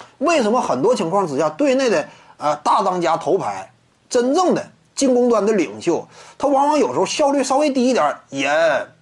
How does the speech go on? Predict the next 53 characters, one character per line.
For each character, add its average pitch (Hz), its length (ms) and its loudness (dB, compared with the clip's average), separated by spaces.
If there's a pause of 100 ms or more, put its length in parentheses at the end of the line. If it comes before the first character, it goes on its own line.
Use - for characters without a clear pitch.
(220)
容 180 240 0
易 311 80 4
被 269 100 2
容 170 260 0
忍 95 220 -6
呢？ 90 60 -18 (800)
呃， 160 180 -10
不 254 180 2
是 392 220 2
说 214 220 0
简 143 360 -4
单 233 240 0
的 208 300 0
数 277 180 -2
学 135 140 -4
问 143 160 -2
题 95 200 -12
啊， 196 300 -2 (720)
进 233 160 0
攻 226 140 2
头 202 140 0
牌 170 180 0
效 202 200 -2
率， 180 220 0 (300)
呃， 147 160 -4
显 135 240 -2
得 170 80 -2
没 175 80 0
有 240 100 2
那 170 80 0
么 175 80 0
高， 135 160 2
应 175 140 2
该 190 80 0
把 143 160 0
更 220 180 0
多 196 120 2
球 180 120 -2
权 170 140 0
分 190 140 -2
给 165 100 0
角 135 160 -4
色 175 100 0
球 127 100 -2
员， 117 120 -4
角 254 120 0
色 320 80 2
球 381 100 2
员 349 160 2
消 302 180 0
化 320 140 2
不 359 100 -2
了 - 140 0